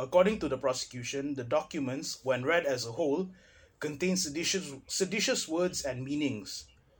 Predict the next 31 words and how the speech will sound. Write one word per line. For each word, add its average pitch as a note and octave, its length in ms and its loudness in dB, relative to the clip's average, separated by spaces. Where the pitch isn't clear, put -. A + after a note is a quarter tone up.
<clears throat> A3 80 0
So D#3 160 2
this C4 240 4
was C#3 320 4
what E3+ 240 6
was, C3 640 0
uh, A#2 260 0
in D#3+ 380 -2
the, A2 400 -6
those, A#2 400 -4
um, A2 480 -2
those A#2+ 160 -6
pamphlets. C3+ 640 -4
To - 80 -8
collect D3+ 400 4
three F#3+ 160 -4
hundred E3 400 0
thousand C#3+ 320 4
signatures C#3 720 -2
of A2 240 -10
the A#2+ 80 -8
people C#3 400 -2
of G#2 160 -4
Sabah A#2 400 0
and G#2+ 160 -8
Sarawak C3+ 480 0
to C3+ 80 -6
be C#3+ 240 -4
presented D#3+ 560 0
to C#3+ 80 -6
the, B2 320 -6